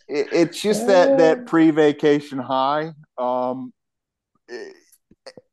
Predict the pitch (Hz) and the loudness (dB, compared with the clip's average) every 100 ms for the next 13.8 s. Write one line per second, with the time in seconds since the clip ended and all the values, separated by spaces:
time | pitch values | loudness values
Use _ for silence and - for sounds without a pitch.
0 | _ 180 180 170 175 170 175 175 175 175 | _ -4 0 2 2 2 2 2 0 -4
1 | 160 147 131 135 135 131 - 165 165 160 | -2 -2 -2 0 0 -2 -2 2 2 2
2 | - 170 180 180 _ - 143 139 139 131 | 0 0 0 -8 _ -10 -6 -6 -4 -4
3 | 127 - 143 135 131 139 156 - 143 127 | -4 -4 -6 -4 -4 -4 -6 -8 -10 -8
4 | 120 143 139 123 131 147 147 135 120 _ | -6 -4 -4 -4 -6 -6 -6 -10 -10 _
5 | 262 208 247 247 233 240 127 226 117 123 | -2 0 0 0 0 0 0 0 -2 -2
6 | - 139 139 131 - - _ _ _ - | -4 -8 -8 -10 -16 -20 _ _ _ -8
7 | 127 131 113 131 131 131 127 117 123 120 | -4 -2 0 2 2 0 -2 -4 -6 -4
8 | 113 - - 123 104 - 131 127 123 - | -6 -12 -8 -8 -8 -4 0 2 0 -4
9 | 131 120 127 180 320 339 - 180 - - | -6 -2 2 4 4 4 4 2 -2 -4
10 | - 143 135 143 131 147 139 135 127 123 | -2 -2 -4 -6 -6 -6 -8 -8 -14 -12
11 | 131 135 139 - - - 151 135 262 269 | -8 -6 -8 -8 -2 2 2 0 0 -2
12 | 254 143 151 160 175 170 120 127 139 147 | -4 -4 0 2 4 4 2 0 -4 -4
13 | 151 151 151 147 147 147 147 151 | -6 -6 -8 -10 -8 -6 -6 -6